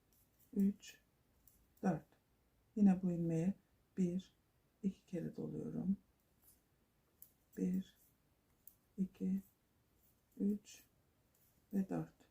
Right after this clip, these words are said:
Bakın bir önceki doladığım ilmek bir, iki kere doluyorum ve bir,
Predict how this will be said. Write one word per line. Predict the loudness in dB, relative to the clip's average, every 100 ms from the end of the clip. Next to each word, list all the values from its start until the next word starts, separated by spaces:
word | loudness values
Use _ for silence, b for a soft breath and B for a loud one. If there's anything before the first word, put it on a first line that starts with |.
| _ _ _ _ _ _
Bakın | 0 4
bir | 4
önceki | 2 -2 -6 -8 -8
doladığım | -6 -4 -4 -2 -2
ilmek | -2 -2 -4 -6 -4
bir, | -2 -2 -4 -8 -20 _ _ _ -4
iki | -4 -2
kere | -2 -2 -2
doluyorum | -4 -2 -2 0 4 4 4 _ _ _ _ _ -20 _ _ -6
ve | -2 -4 -6 -20 -14 0
bir, | 2 2 -2